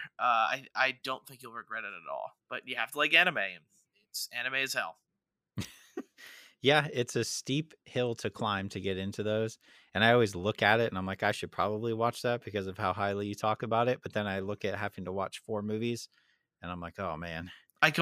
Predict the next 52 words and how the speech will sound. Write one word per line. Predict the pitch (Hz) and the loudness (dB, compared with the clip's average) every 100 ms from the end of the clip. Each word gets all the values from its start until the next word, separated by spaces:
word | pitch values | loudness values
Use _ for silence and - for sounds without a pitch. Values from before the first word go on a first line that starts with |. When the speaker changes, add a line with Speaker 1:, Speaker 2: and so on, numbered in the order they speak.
| 151 | 2
Speaker 2:
that's | 156 120 | 4 6
a | |
Speaker 1:
completely | 139 | 6
Speaker 2:
lot." | 123 117 - - | 6 4 2 2
<laughs> | |
Speaker 1:
understand. | 110 | 4
I, | 98 139 - | 6 6 6
I | 151 | 6
don't | 156 160 | 8 6
blame | 170 165 - | 6 6 6
anybody | 139 135 127 117 95 82 - - - - | 4 6 4 4 4 0 -6 -18 -14 -6
Speaker 2:
<laughs> | - | -6
Speaker 1:
for | - 156 143 | -2 4 6
it, | 120 - 139 | 6 4 4
but, | 139 139 | 6 6
like, | 139 131 123 - - - _ _ 160 | 6 4 4 -2 -14 -16 _ _ 4
and, | 160 147 156 | 4 4 4
and | 160 | 6
also | 160 180 180 | 6 6 6
how | 160 | 6
it | 143 | 6
works | 131 147 143 | 4 2 2
is | |
I've | 135 123 | -4 0
seen, | - - 151 147 143 | 2 2 0 -4 -4
like, | 127 127 - | -6 -6 -6
the | 123 | -6
anime | 131 127 117 | -6 -8 -6
series | - 147 147 147 143 127 | -2 0 2 2 0 -2
and | 127 | -4
all | 131 | -4
of | 131 | -4
the | 131 | -4
spin-off | - - 131 123 120 - | -6 -4 -4 -2 -4 -6
movies | 135 139 139 139 139 | -6 -4 -4 -4 -4
and | |
stuff | - 143 135 | -4 -4 -4
that | 139 | -8
they | 139 131 | -14 -12
did | 135 131 | -10 -10
to | 117 | -10
try | - 135 | -6 -4
to | 120 | -4
wrap | 110 123 - | -2 -4 -4
it | 127 | -2
up | 131 131 | 0 0
in | 127 | -6
a | 113 | -8
better | 127 120 | -6 -6
way, | 120 151 170 127 127 _ _ _ - | 0 6 6 6 0 _ _ _ -10
Speaker 2:
Mm-hmm. | 101 | 0
Speaker 1:
but | 143 | 0